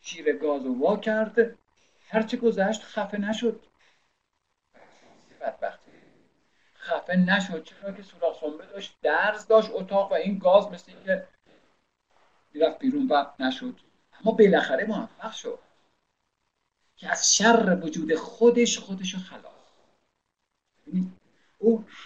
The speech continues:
همه دریچه ها رو بسته دید، ناامیدی مطلق به همه چیز. پس چرا باید این زندگی بی معنای، بی مقصد، بی هدف رو تحمل؟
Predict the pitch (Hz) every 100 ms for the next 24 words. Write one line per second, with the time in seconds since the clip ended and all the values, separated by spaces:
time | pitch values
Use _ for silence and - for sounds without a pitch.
0 | - 185 185 208 220 180 160 143 131 127
1 | 127 127 - - - _ _ _ _ _
2 | _ _ _ _ 240 165 175 175 180 180
3 | 180 196 196 170 151 _ - 185 - 175
4 | - - 147 135 131 - - - - _
5 | _ _ _ _ _ _ _ _ _ _
6 | _ _ _ _ _ _ _ _ _ 226
7 | 226 - - - 233 247 214 170 151 -
8 | - 143 143 131 120 117 123 113 101 -
9 | _ _ _ _ _ - - - 131 -
10 | 127 131 123 110 - - _ _ _ -
11 | 120 - - 117 - 113 _ _ _ _
12 | _ _ 117 117 110 113 110